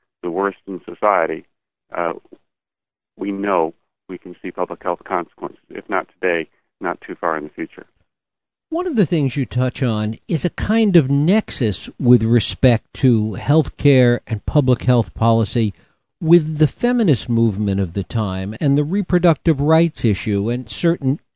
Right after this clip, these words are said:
Speaker 2: aspects of linkage. Talk a little about that, Sean.
Speaker 1: Sure. Very early in the epidemic, a handful of the first people with aids who went public, uh, from the Bay Area,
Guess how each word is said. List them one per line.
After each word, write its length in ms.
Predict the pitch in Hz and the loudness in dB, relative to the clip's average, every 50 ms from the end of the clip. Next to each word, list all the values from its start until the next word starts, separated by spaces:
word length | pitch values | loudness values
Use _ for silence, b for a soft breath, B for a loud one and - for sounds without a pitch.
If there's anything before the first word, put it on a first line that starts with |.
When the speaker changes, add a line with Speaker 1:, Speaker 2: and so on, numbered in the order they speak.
| _ - | _ -2
Speaker 2:
aspects 600 | 131 139 131 - - - - 131 117 - - - | 0 0 0 0 -2 -2 0 0 0 0 -2 -4
of 140 | 131 104 | -4 -2
linkage. 560 | 113 117 120 117 110 - - 113 113 - - - | 0 0 0 0 0 -2 -4 -6 -6 -6 -6 0
Talk 280 | - 247 254 254 - | 0 2 2 2 0
a 40 | 170 | 0
little 280 | 120 107 98 90 90 85 | 0 0 -2 -2 -4 -6
about 300 | 78 78 85 82 82 - | -6 -6 -8 -8 -8 -8
that, 200 | 85 80 80 - | -8 -10 -10 -10
Sean. 320 | - 92 85 85 95 98 _ _ _ _ _ _ _ _ _ _ - | -10 -10 -10 -10 -10 -14 _ _ _ _ _ _ _ _ _ _ -4
Speaker 1:
Sure. 160 | - 147 113 | -2 -2 -2
Very 300 | - - 143 170 165 127 | 0 0 2 4 6 6
early 280 | 139 147 147 143 139 127 | 6 6 6 6 6 4
in 80 | 117 | 4
the 100 | 110 107 | 2 2
epidemic, 560 | 107 - - 90 113 113 113 104 87 73 - | 0 0 0 0 2 2 2 2 -2 -2 -6
a 160 | - - 92 92 | -10 -8 -8 -8
handful 640 | 85 107 127 127 135 135 123 - 117 104 98 - - - | -2 0 2 2 2 2 0 -2 -2 -2 -2 -2 -4 -2
of 260 | - 85 87 71 _ | -2 -2 -2 -2 _
the 220 | 90 87 87 85 _ _ _ _ | -4 -4 -4 -6 _ _ _ _
first 400 | - 151 156 151 - _ - _ | 0 2 2 2 -2 _ -20 _
people 360 | - - 123 _ - 107 101 | -8 -8 -8 _ -4 -4 -2
with 180 | 98 95 - 98 | -2 -2 0 2
aids 240 | 92 90 90 85 _ - | 2 2 2 0 _ -12
who 100 | - 104 | -10 -8
went 280 | 90 87 95 92 78 - | -4 -4 -4 -4 -4 -8
public, 480 | - - 95 87 85 - - _ - _ _ _ b b b b _ _ | -2 -2 -2 -2 -2 -8 -10 _ -20 _ _ _ b b b b _ _
uh, 160 | 92 87 85 82 | -4 -4 -4 -2
from 220 | _ 110 110 110 | _ -2 -2 -2
the 80 | 107 95 | -4 -2
Bay 220 | 82 98 98 98 | 0 2 2 4
Area, 380 | 92 90 90 90 90 90 90 | 4 4 4 4 2 0 -4